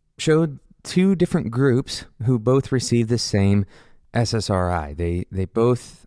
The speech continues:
uh, both groups received the same specific type of S S R I. One of them knew that it was an S S R I. They were told this is indeed an S S R I, and the other one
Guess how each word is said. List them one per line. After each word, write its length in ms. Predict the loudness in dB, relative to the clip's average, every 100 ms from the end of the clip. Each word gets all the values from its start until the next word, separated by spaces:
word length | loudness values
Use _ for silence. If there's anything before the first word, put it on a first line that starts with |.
| _
uh, 220 | -6 -4
both 320 | -2 0 0 0
groups 340 | -2 -2 -4
received 380 | -4 0 -2 0
the 100 | -4
same 480 | -2 0 2 0 -2
specific 720 | -6 -6 -4 -2 -2 -4 -8 -20 -20 _ _ -10
type 400 | -2 -2 -2 -6
of 420 | -4 -2 -4 -8 -18 -6
S 200 | -4 -2
S 140 | -2
R 180 | -2 0
I. 220 | -2 -4 -10 -20 _ _ _ _
One 240 | -2 0 2
of 120 | 2
them 320 | 0 0 -2 -2
knew 580 | 0 2 2 4 4
that 140 | 2 0
it 60 | -2
was 120 | -2
an 120 | -2
S 180 | -2 -2
S 140 | -2
R 200 | -2 0
I. 200 | 2 2
They 100 | 2
were 80 | -2
told 500 | -2 -2 0 0 -2
this 220 | -4 -2
is 320 | 0 0 0 -6 -20 _ _ _
indeed 420 | -4 0 0 0
an 140 | -2 -4
S 180 | -6
S 140 | -8 -8
R 160 | -4
I, 60 | 0
and 100 | 2
the 120 | 2
other 180 | 2 2
one 320 | 2 0 -2